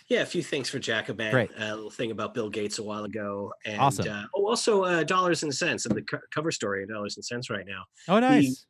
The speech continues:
Speaker 1: The less, the lesser known, yeah, left-wing, uh, economics magazine. It's actually really fun to read, I tell you. I mean, I am an economist, but I know economics that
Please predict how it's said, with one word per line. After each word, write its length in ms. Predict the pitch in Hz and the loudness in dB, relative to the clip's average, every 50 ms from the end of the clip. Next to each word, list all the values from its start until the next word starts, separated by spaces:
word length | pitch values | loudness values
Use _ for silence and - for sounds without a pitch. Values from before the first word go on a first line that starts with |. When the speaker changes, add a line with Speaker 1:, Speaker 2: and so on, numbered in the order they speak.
| _ | _
Speaker 1:
The 100 | - 202 - | -12 -4 -2
less, 200 | 196 196 - - | 0 0 0 0
the 120 | - 180 175 | 2 4 6
lesser 380 | 180 196 190 - - 196 170 | 6 6 6 4 4 4 6
known, 420 | 165 165 160 156 156 151 151 143 139 | 6 6 6 4 6 6 6 4 4
yeah, 300 | 135 139 139 135 127 123 | 4 2 2 2 0 0
left-wing, 560 | 127 135 131 - - - 139 131 127 120 123 | 0 0 -2 -2 -2 -2 -2 0 0 -2 -2
uh, 140 | 113 113 113 113 127 | -4 -4 -6 -4 -4
economics 560 | 123 117 - 123 117 113 113 113 104 - - | -4 -4 -4 -6 -4 -4 -4 -6 -6 -6 -6
magazine. 480 | 117 104 104 98 104 101 107 104 98 - _ _ - - - | -6 -4 -4 -6 -6 -6 -6 -6 -8 -8 _ _ -20 -18 -8
It's 100 | - 214 | -4 -2
actually 300 | 240 - - 370 330 262 | 0 2 4 4 6 6
really 300 | 185 165 170 190 220 214 | 6 6 8 6 6 4
fun 440 | 214 - 190 190 196 196 196 196 185 - | 2 2 2 2 2 0 -2 -4 -2 0
to 80 | - 185 | 2 4
read, 320 | 180 190 208 202 175 143 139 | 4 6 6 6 6 4 2
I 100 | 139 139 | 0 -2
tell 260 | 135 - 165 170 175 | -2 -2 -4 -2 -2
you. 280 | 156 135 123 113 110 110 | 0 0 -2 -2 -2 -2
I 100 | 113 123 | -4 -2
mean, 160 | 127 123 123 | -2 0 0
I 200 | 127 143 160 165 165 165 | 2 2 2 2 2 2
am 0 | 165 | 0
an 100 | 160 151 | 0 -2
economist, 600 | 143 131 - 165 160 151 131 120 113 107 - - | -2 -2 -2 -2 -2 -2 -2 -2 -4 -6 -6 -6
but 80 | 139 131 | -4 -2
I 100 | 139 143 | -2 -2
know 320 | 143 151 147 147 147 143 | -2 0 0 2 2 2
economics 560 | 143 139 139 156 135 131 127 123 127 - - - | 2 2 0 0 -2 -2 -2 -4 -4 -6 -4 -2
that 160 | 123 107 | -2 -4